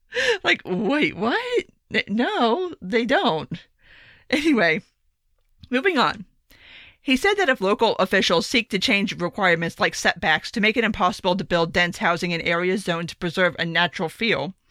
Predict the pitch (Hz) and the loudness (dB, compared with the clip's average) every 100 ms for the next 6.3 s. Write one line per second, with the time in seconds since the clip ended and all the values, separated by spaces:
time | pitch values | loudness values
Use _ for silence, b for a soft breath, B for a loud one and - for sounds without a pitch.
0 | B B B B 254 - 294 269 269 - | B B B B -2 0 0 2 0 0
1 | 247 214 175 - 180 175 180 - 160 - | -2 0 -2 -2 -4 0 0 -2 -8 -4
2 | 143 - 175 - B B B 226 202 254 | -6 -4 -8 -10 B B B 0 2 2
3 | 226 240 262 247 180 165 - 185 - 170 | 0 -2 0 2 2 2 0 -2 -2 -4
4 | 160 170 170 175 165 175 190 226 170 170 | 0 2 2 0 -2 0 0 0 -2 -2
5 | 180 175 160 165 175 175 190 202 208 - | -6 -6 -2 0 -2 -4 -2 -2 -2 -6
6 | 143 - | -6 -6